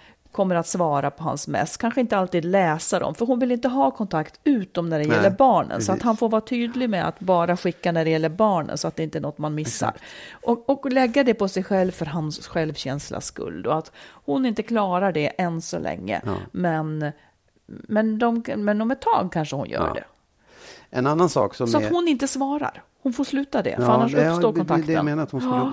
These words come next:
Speaker 2: i situationen kunna säga, "Stopp, vet du vad, jag vill inte höra mig när jag lägger på eller jag går", så här. Men sen en annan sak som är, <clears throat> som är, liksom, den separerades privilegie, det är att hon, hon måste inte ta till sig det där.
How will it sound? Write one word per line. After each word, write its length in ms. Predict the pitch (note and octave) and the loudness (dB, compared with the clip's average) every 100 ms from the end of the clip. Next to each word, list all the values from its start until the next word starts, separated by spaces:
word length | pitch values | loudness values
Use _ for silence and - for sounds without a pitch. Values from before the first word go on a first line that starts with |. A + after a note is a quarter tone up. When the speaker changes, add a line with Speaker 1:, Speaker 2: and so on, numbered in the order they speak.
| - | -4
Speaker 2:
i 140 | B2+ | -6
situationen 600 | - B2 B2 C#3 D#3+ C#3 | -6 -6 -4 -2 0 0
kunna 180 | A#2 A2+ | -2 -4
säga, 160 | A2+ A#2 | -4 -4
"Stopp, 340 | - C3 - | -2 -4 -4
vet 100 | B2 | -6
du 60 | B2 | -2
vad, 220 | G#2+ G#2 | -2 0
jag 200 | G#2 G2+ | -4 -6
vill 180 | A2 G2+ | -6 -6
inte 140 | F#2+ | -4
höra 240 | F#2+ G2 | -2 -2
mig 140 | G2 F2+ | -4 -6
när 60 | |
jag 100 | F2 | -6
lägger 140 | E2+ F#2 | -8 -8
på 240 | - F#3+ | -6 -4
eller 120 | D3 | -4
jag 60 | A2+ | -6
går", 160 | D#2+ - | -8 -10
så 100 | - | -14
här. 100 | - | -6
Men 160 | A#2+ C#3+ - - - | -4 -4 -8 -20 -12
sen 220 | - F#3 | -2 2
en 120 | G3 | 4
annan 240 | F3+ F3+ G#3+ | 2 0 -2
sak 300 | - A2+ - | -2 -2 -2
som 180 | B2 A2+ | -2 0
är, 340 | G2 G2 G#2 - - - - _ | 0 -4 -8 -20 -20 -20 -20 _
<clears throat> 560 | - E3+ - G3+ F#3 C3+ | -6 -2 4 6 6 4
som 220 | - B2 | 0 0
är, 140 | A#2 G#2+ | 2 0
liksom, 280 | A2 A#2 | 0 -2
den 180 | A2 A2 | 0 -2
separerades 760 | A2+ C#3 C#3+ D3 C3+ B2+ A#2+ - | 0 -2 0 2 2 2 0 -2
privilegie, 720 | D3 C#3 F#3+ A#3+ B2 D#2+ - - _ - - - | -2 0 0 -2 -4 -6 -8 -18 _ -20 -20 -4
det 240 | C3+ E3+ | 2 4
är 80 | C#3 | 4
att 200 | B2+ - - _ _ _ - | 0 -4 -20 _ _ _ -20
hon, 320 | A#2+ E3+ - - _ | -6 -6 -6 -14 _
hon 280 | D3+ E3+ E3+ | -2 0 0
måste 640 | F#3 A3+ - - - - | -2 -4 -8 -12 -8 -4
inte 280 | C4+ - C3 - _ _ | -4 -4 -8 -8 _ _
ta 140 | - | -8
till 320 | - A3+ C#4 | -4 -4 -4
sig 220 | A3+ - G2+ | -2 -2 -2
det 120 | F2+ | -2
där. 300 | - - | -6 -10